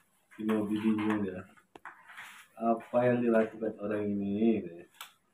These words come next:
Ya, Mobi. Begitukah kira-kira, Mobi?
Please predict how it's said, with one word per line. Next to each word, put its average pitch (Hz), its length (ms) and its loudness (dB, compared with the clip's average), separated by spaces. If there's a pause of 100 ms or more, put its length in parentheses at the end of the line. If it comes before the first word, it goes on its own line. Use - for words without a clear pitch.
(600)
Ya, 143 160 10
Mobi. 101 320 4 (640)
Begitukah 123 400 -6
kira-kira, 120 480 2
Mobi? 120 240 4